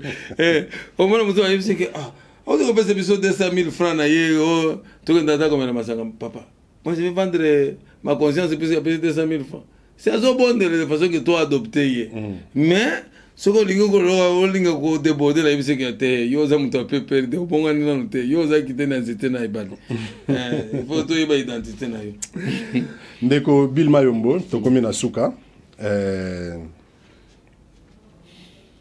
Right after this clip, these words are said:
Speaker 2: na, na lingi na tikela yo kaka une minute. Na ebite message nini koyebisa mokonzi ya mboka, ba Congolais,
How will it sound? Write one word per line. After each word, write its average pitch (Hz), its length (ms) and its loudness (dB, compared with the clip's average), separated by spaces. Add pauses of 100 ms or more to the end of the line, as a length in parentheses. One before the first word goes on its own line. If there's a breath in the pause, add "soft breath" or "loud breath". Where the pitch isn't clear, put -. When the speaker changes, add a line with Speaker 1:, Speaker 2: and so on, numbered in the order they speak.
(920 soft breath)
Speaker 2:
na, 95 280 -10
na 104 140 -4
lingi 127 220 0
na 151 100 0
tikela 127 340 -4
yo 120 140 -2
kaka 95 580 -8 (200)
une 190 160 2
minute. 135 500 2 (1800)
Na 110 100 -4
ebite 135 320 0
message 117 380 -2
nini 117 260 2
koyebisa 101 760 -6 (280)
mokonzi 104 400 -8
ya 113 60 -4
mboka, 185 640 -4 (500)
ba 104 140 -4
Congolais, 120 680 -2